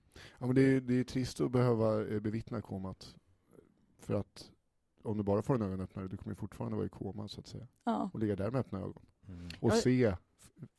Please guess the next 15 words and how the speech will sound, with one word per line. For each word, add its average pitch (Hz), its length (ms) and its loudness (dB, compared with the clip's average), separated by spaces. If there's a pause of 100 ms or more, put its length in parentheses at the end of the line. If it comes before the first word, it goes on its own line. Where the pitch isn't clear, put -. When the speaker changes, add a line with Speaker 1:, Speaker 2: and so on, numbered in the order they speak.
(160)
Speaker 2:
Ja. 196 60 -6
Speaker 1:
sattyget. 113 640 2
Så - 60 -14
kanske 110 220 0
man 127 60 2
hamnar 123 180 0
i 107 40 0
koma 101 340 0
runt 101 220 -2
nittiofyra 104 500 -4
och 104 360 -6
bara 101 220 0
har 104 180 -2
minnen 101 360 -6
av, 101 200 -4